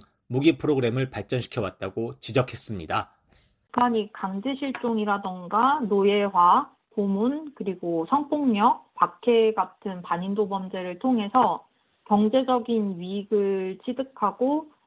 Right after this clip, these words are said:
Speaker 2: 무기 프로그램 같은 걸 발전시켜 왔다는 문제에 대해서 저희가 좀 문제 제기를 했어요. 그리고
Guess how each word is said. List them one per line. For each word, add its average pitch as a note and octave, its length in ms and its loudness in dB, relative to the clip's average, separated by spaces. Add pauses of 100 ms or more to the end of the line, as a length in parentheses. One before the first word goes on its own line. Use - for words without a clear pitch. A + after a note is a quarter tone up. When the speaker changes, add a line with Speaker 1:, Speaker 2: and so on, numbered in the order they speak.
(100)
Speaker 2:
무기 G#3+ 380 0
프로그램 G#3 720 2
같은 F3+ 340 -10
걸 E3+ 140 -4
발전시켜 G#3 760 -2
왔다는 E3 540 -2
문제에 F3 400 -4
대해서 E3 260 -4
저희가 D#3 320 -4
좀 F#3+ 180 -4
문제 F3+ 300 0
제기를 F3 400 -2
했어요. F3 680 0
그리고 F3 540 -4